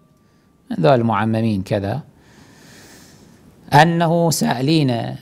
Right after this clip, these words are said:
أنه إحنا سمعنا فلان محدثكم أنه جاب مصادر وكذا، أنه هذا خطأ شائع، محسن، هو محسن. قال: لا، وإن كانت المصادر تذكر ذلك على هذا العمل،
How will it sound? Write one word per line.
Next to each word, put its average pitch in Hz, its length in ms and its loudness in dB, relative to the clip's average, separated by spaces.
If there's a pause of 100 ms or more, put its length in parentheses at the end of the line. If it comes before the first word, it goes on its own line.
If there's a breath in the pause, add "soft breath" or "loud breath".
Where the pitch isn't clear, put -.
(140)
أنه 147 240 4
إحنا 156 180 0
سمعنا 151 440 2
فلان 135 480 2
محدثكم 123 1000 -2 (100)
أنه 143 520 4
جاب 131 340 2
مصادر 151 720 0
وكذا، 151 460 2
أنه 127 280 -2
هذا 135 200 2
خطأ 147 300 -2
شائع، 160 460 2
محسن، 131 500 -2
هو 160 220 2
محسن. 143 920 0 (1700 soft breath)
قال: 95 260 0
لا، 127 340 2 (1200)
وإن 131 240 2
كانت 175 400 2
المصادر 156 500 2
تذكر 135 420 -2
ذلك 123 260 0
على 143 200 6
هذا 139 380 4
العمل، 147 460 0